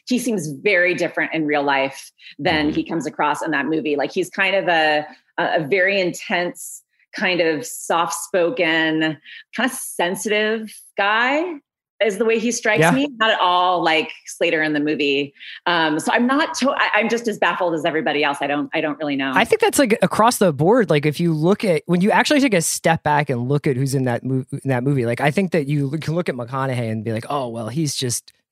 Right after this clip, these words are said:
Speaker 3: he's just doing Matt Mc-, Matthew McConaughey." But, like, Parker Posey is, like, a Lower East Side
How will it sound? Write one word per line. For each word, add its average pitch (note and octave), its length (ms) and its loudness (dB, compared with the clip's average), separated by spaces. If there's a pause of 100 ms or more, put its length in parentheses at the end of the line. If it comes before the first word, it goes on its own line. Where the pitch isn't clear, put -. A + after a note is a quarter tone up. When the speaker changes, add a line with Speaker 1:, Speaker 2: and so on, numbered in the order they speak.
(220)
Speaker 3:
he's F#3+ 220 0
just D#3+ 160 0
doing E3 300 2
Matt E3 240 4
Mc-, E3 200 -2
Matthew E3 300 4
McConaughey." D#3+ 460 2
But, C#3+ 160 2
like, C3 180 0 (680)
Parker E4+ 280 4
Posey F#3 640 2
is, D3 160 2
like, D3+ 120 2
a D#3 40 4
Lower F3 380 6
East E3+ 320 2
Side D3+ 540 4